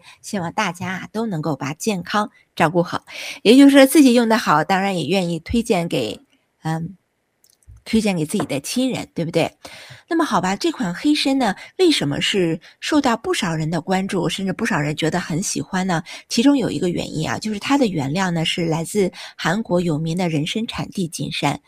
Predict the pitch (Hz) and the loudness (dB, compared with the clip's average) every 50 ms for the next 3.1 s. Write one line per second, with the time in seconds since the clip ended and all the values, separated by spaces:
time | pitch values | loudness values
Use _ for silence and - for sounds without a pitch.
0 | - - - - - - - - 226 208 202 - 262 285 277 220 185 - 233 226 | -20 -18 -16 -16 -16 -8 -2 0 0 0 2 2 4 4 4 4 2 0 0 2
1 | 247 254 247 220 160 147 - 220 254 262 262 - 185 143 151 143 151 151 160 160 | 2 2 2 0 0 0 2 2 2 2 2 0 -2 -2 -2 -2 -2 0 -2 -2
2 | 160 165 - - 202 214 214 - 269 226 196 - 160 160 196 214 185 180 - - | -2 -2 -2 -2 -2 -4 -2 -2 -2 -2 -2 -4 -4 -2 -2 -2 -2 -2 -4 -6
3 | 135 - | -6 -8